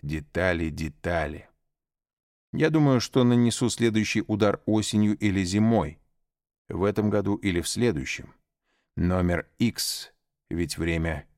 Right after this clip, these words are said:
утекает от меня". Но не это, а то, что он написал выше, заставило детективов опрометью броситься к телефонам. Б Т К назвал письмо Джейки и дал понять, что снова совершил убийство.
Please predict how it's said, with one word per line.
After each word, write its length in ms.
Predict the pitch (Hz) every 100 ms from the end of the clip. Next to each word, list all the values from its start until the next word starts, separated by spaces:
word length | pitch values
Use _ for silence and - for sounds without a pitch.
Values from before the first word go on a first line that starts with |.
| _
утекает 760 | 92 - 90 - 101 90 67 - _ _ _ _
от 240 | - 76 -
меня". 480 | 76 71 62 57 _ _ _ _ _ _ _ _ -
Но 180 | 120
не 260 | 175 160 147
это, 360 | 170 147 - - _ _ _ _ _
а 140 | 95
то, 140 | 127
что 160 | 127 127
он 100 | 117
написал 500 | 110 110 - 107 92
выше, 540 | 82 127 147 117 98 - _ _
заставило 800 | 95 92 101 - 113 107 101 95
детективов 800 | 95 95 87 - 107 101 - - -
опрометью 640 | 110 107 107 104 - 98
броситься 520 | 85 98 - 90 80
к 60 | -
телефонам. 580 | 85 85 - 82 - - _ _ _ _ _ _ _ _ _ _ _ _ -
Б 240 | 87 98
Т 100 | 147
К 140 | 165
назвал 360 | 180 165 156 160
письмо 420 | - 131 - 131 107
Джейки 520 | 90 98 139 143 156
и 260 | 151 131 113
дал 300 | 98 113 101
понять, 400 | 107 107 113 -
что 240 | - 98
снова 320 | - 98 95
совершил 480 | 90 98 90 - 87
убийство. 600 | 87 87 76 - - -